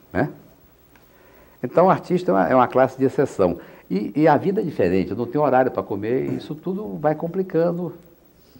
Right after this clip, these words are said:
As mulheres, elas vão se desagradando, apesar de eu ter casado sempre com artista. Os meus casamentos, eu não tenho re-, me arrependimento de nenhum, porque de todos eles eu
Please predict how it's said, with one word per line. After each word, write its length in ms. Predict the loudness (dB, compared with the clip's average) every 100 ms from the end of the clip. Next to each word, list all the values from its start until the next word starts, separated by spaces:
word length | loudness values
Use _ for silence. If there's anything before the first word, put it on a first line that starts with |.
| -8
As 200 | -2 -2
mulheres, 440 | -2 0 0 0 0
elas 460 | 0 -2 -8 -20 -20 _ _ -16
vão 100 | -14
se 160 | -14 -16
desagradando, 600 | -6 -4 -4 -4 -2 -4
apesar 260 | -4 -4 -4
de 60 | -6
eu 80 | -10
ter 160 | -6 -4
casado 380 | -2 0 0 0
sempre 260 | -4 -4
com 100 | -4
artista. 440 | -6 -6 -10 -10 -18 -20 _ _ _ _ _ _ _ -20 _ -20 -20 -20 _ _ -6
Os 100 | 0
meus 200 | 0 4
casamentos, 500 | 6 6 4 2 0
eu 60 |
não 120 | -2
tenho 320 | -2 0 0 0
re-, 180 | -2
me 120 | -2 0
arrependimento 680 | -2 -2 -2 0 -2 -4
de 120 | -2 2
nenhum, 280 | 2 2
porque 300 | -2 -4 -2 -2
de 140 | -6
todos 360 | -6 -4 -4 -2
eles 180 | -2
eu 160 | -2 -4